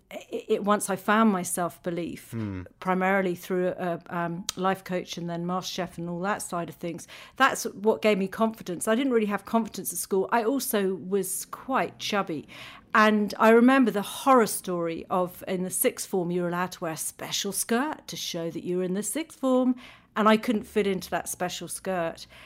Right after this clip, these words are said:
Speaker 1: And it really devastated me. And I had to get my own skirt. And there were a couple of us in that situation. And it, you sort of had that stigma hanging around your head that you couldn't even get into a school skirt.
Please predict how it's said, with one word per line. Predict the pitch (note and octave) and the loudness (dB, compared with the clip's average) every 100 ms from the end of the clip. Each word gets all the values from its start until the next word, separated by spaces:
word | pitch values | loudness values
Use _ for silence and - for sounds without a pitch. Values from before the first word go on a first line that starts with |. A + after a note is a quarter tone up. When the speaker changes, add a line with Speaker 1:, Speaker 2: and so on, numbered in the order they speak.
| - - | -16 -4
Speaker 1:
And | G3 | 0
it | G#3 | 2
really | A3+ B3 C#4 C#4+ C4 G#3+ F#3+ | 4 8 8 10 10 8 6
devastated | G#3 G3 F3+ - E3+ E3+ F3 - | 0 0 -2 -4 -6 -4 -8 -8
me. | E3+ E3 - - | -8 -8 -14 -4
And | G3+ | 0
I | G#3+ | 4
had | C4 | 2
to | - | 2
get | G#3+ - | 2 2
my | G3 A3 B3 | 4 6 8
own | B3 | 8
skirt. | A#3+ - F#3 D#3+ D#3+ | 6 0 -2 -2 0
And | G#3+ | 4
there | B3+ | 6
were | C4+ | 6
a | |
couple | C#4 F#4 F#4 C#4+ | 8 6 6 2
of | |
us | F3 C4 G#3 | 0 0 0
in | F#3+ | 2
that | F#3 E3+ | 0 0
situation. | - F#3+ - F#3+ G3 - E3 - - _ - | -4 -4 0 0 0 -2 -8 -10 -20 _ 4
And | B3 | 6
it, | B3+ | 8
you | C4 | 4
sort | C#4 - E4 | 4 2 0
of | F4 - | 0 -6
had | - C#4+ C#4 | -2 -2 2
that | G3+ - | 0 0
stigma | - C#4 C4+ G3 | -2 -2 -2 -4
hanging | E3+ - A#3 G#3 | -2 2 4 4
around | G3 F#3+ F#3 F3+ | 2 0 -2 -4
your | F#3 F3+ | -4 -4
head | - - C4 G3 E3 - | -6 -6 -2 -2 -2 -6
that | G#3 | -4
you | A3 | -2
couldn't | A3 B3+ A3+ | -2 2 4
even | A3 G3+ | 2 2
get | G#3 - | 0 -2
into | F#3 - | -4 -6
a | F#3 | -8
school | - - F#3+ F3+ | -8 -6 -6 -6
skirt. | - A#3 F#3+ E3 | -4 0 2 0